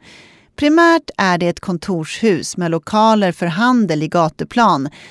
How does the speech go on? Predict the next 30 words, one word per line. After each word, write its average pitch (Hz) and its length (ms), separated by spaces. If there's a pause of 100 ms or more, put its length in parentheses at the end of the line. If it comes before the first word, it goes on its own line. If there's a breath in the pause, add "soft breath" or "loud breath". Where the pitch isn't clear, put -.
(100)
samt 262 400
mot 151 180
Sergelgången 175 920
ett - 280
plan 151 300
ned. 196 580 (1000 soft breath)
Gröna 240 540
ytor 208 360
på 170 160
tak, 202 640
balkonger 175 600
och 196 120
innergård 196 640
bidrar 190 400
till 180 320
ökad 240 500
biologisk 170 640
mångfald 202 840
mitt 254 320
i 170 60
city, 156 580 (260 loud breath)
och - 220
genom 285 240
att 277 100
flytta 330 400
tekniken 247 600
från 196 200
taket 262 680
till 170 180
källaren 202 640